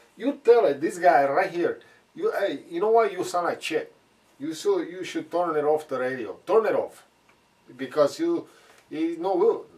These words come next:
Uh, what, what you doing? It's, it's, it's vale verga. No, no, it's no good, man. You know, one time, uh,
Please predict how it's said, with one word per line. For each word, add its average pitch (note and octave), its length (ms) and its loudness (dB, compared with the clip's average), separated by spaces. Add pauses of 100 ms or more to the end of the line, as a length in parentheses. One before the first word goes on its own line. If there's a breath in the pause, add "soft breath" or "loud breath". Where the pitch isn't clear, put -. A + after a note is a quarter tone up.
Uh, G#2 260 -14
what, C#3+ 260 0
what D#3 180 -2
you C#3+ 80 -6
doing? D3+ 320 -6
It's, G#2+ 240 -14
it's, A#2 300 -14 (680 soft breath)
it's C3+ 140 -12
vale C#3+ 260 2
verga. E3 580 2 (120)
No, F3 280 -8
no, D3+ 120 -14
it's D3+ 280 -14
no E3+ 160 -6
good, G3 220 -2
man. G#2+ 160 -10 (680 soft breath)
You E3 120 -2
know, F#3 100 4
one F#3 260 2
time, G3+ 440 2 (480 loud breath)
uh, B2 380 -2